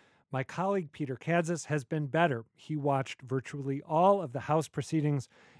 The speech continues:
and I'm pretty sure he's keeping closer tabs on the Senate trial than I am. But even Peter can't hold a candle to our guest on this episode, Heather Cox Richardson,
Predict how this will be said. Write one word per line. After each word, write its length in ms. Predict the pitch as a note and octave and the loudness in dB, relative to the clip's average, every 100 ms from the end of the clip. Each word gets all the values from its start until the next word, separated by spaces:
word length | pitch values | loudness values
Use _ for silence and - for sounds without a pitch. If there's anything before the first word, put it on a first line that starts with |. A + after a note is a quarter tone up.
| - | -6
and 140 | D3 | -2
I'm 160 | D3 C3+ - | 0 -2 -8
pretty 260 | G3 B3+ | -4 -2
sure 240 | - F3+ E3+ | -2 -2 -2
he's 220 | C#3+ C#3+ | -4 -6
keeping 340 | - D3 D3 | -6 -4 -4
closer 480 | - - F#3 - G3+ | -4 -2 -2 -2 -8
tabs 340 | - C#3 C3+ | -4 -4 -2
on 160 | B2+ B2 | -4 -4
the 60 | A#2 | -4
Senate 400 | - C3+ B2+ - | -4 -4 -4 -10
trial 500 | - D#3+ D#3+ D3 C3+ | -4 2 2 2 0
than 260 | B2+ C3+ C#3 | -6 -6 -6
I 200 | C3+ C3+ | -6 -4
am. 280 | A2+ A2+ - _ - - _ | -6 -10 -20 _ -20 -20 _
But 140 | - D3+ | -2 -2
even 320 | E3+ F#3+ A#3 G3 | -2 0 0 -2
Peter 440 | - F#3 E3+ C#3+ - | -2 0 2 0 -6
can't 320 | - F#3 G3+ | -2 -2 -2
hold 320 | - E3+ E3 | -4 -2 -2
a 40 | |
candle 420 | - D3+ D3 D3 C#3+ | -4 -2 0 0 -2
to 160 | - D3+ | -2 0
our 120 | C#3 | 0
guest 480 | A2+ C#3+ E3+ - E3 | 0 2 4 2 -4
on 200 | C#3+ C#3+ | -2 0
this 200 | C#3 - | 0 -2
episode, 580 | C3 - - C#3 C#3+ - - - _ | -4 -6 -14 -14 -16 -20 -20 -20 _
Heather 340 | - D#3 G3 | -2 0 0
Cox 480 | - - D#3 D3+ - | 0 0 0 0 -4
Richardson, 640 | C#3+ D3 D#3 B2+ - A#2 | -2 -2 -4 -8 -12 -14